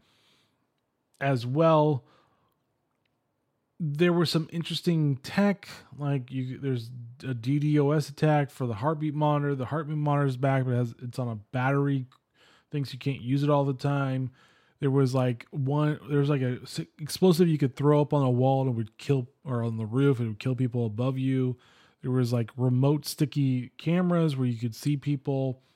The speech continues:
and mark them for your team as well. So there's a bunch of different things that's interesting, but also things that would be very, very frustrating.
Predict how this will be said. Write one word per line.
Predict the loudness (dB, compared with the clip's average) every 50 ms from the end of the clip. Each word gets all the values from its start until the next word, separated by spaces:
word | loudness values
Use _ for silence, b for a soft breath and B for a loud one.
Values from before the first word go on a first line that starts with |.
| _ _ -6
and | -2 0 0 0 -2 -4 -4 -2
mark | 2 2 2 2 0 0
them | 0 0 2 2 -2 -2 -4
for | -6 -6 -6
your | -6 -6
team | -6 -6 -4 -2 -2
as | 0 -2 -2 -2
well. | -2 0 0 2 2 0 -2 -4 b b b b b b b b b
So | 0 4
there's | 4 4
a |
bunch | 6 4 4 2
of | 2
different | 2 2 2 2 2 2
things | 2 2 2
that's | 0 0 -2 -6
interesting, | -8 -6 -6 -6 -6 -6 -4 -2 -2 0 2
but | 2 2 4
also | 4 4 2 0 -2 -4
things | -2 0 -2 0 0
that | 0 0
would | 0 -2 -2
be | -2 -2
very, | 0 0 2 2 2 2
very | 0 0 -2 -2 -4 -6 _ _ _
frustrating. | -4 -4 -2 -2 -4 -4 -4 -4 -2 -2 0 -2 -2 -4 -6